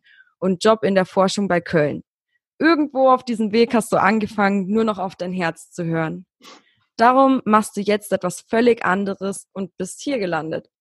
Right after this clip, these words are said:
Du kommst aus einer Welt voller Glaubenssätze gegen die rein pflanzliche Ernährung. Eine Welt, die es dir nicht erlaubt, ohne Fleisch, Milch und gute,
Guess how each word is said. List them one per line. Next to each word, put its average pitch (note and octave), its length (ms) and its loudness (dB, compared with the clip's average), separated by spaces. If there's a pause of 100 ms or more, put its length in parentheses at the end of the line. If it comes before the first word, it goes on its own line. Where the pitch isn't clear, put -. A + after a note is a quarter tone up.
(120)
Du - 80 -8
kommst C#4 300 0
aus B3+ 120 0
einer G#3 280 0
Welt G#3 280 4
voller A3 320 2
Glaubenssätze F#3+ 1040 0 (120)
gegen G#3 300 0
die G3 100 -4
rein F3+ 300 0
pflanzliche F3 560 -6
Ernährung. E3 640 -6 (480)
Eine G3+ 260 0
Welt, A#3+ 380 4 (400)
die G3 80 0
es G3+ 100 -2
dir G3+ 140 -2
nicht B3 320 2
erlaubt, G3 500 2
ohne B3 260 2
Fleisch, G#3 600 0
Milch G#3+ 280 0
und F3+ 120 -8
gute, - 320 -2